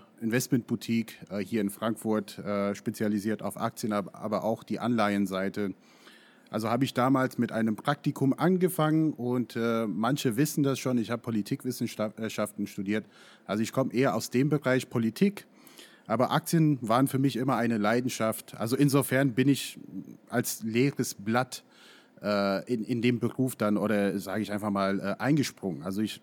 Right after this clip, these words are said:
es war alles Learning by Doing und es hat ganz gut funktioniert, äh, wie man sieht.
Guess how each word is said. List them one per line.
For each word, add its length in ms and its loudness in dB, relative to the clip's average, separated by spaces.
es 160 -8
war 160 2
alles 280 4
Learning 360 4
by 160 2
Doing 440 2
und 180 0
es 100 0
hat 240 -2
ganz 300 0
gut 220 0
funktioniert, 1000 0
äh, 160 -2
wie 120 2
man 180 2
sieht. 380 -2